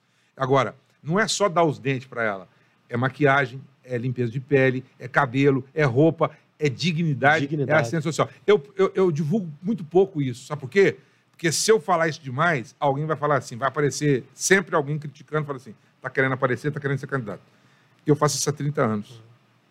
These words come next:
Speaker 1: Então, eu nunca pedi voto pros outros, em função disso, não. É, a reciprocidade é isso aqui agora.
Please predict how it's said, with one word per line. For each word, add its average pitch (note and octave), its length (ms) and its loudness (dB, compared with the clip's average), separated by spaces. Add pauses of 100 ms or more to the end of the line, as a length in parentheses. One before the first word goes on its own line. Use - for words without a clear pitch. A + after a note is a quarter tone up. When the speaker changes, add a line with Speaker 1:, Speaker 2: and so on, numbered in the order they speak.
(120)
Speaker 1:
Então, C3 260 2
eu C#3 140 4
nunca D#3+ 220 2
pedi C#3 280 -6
voto A2 320 0
pros F#2+ 200 -20
outros, - 380 -20 (520)
em C#3+ 60 -8
função C#3 480 0 (840)
disso, C3 400 0
não. G2 220 0 (520)
É, A2+ 640 2 (600)
a C#3+ 80 4
reciprocidade E3 1000 0
é F3+ 40 2
isso F#3 200 -2
aqui F#3 180 -6
agora. A2+ 440 -2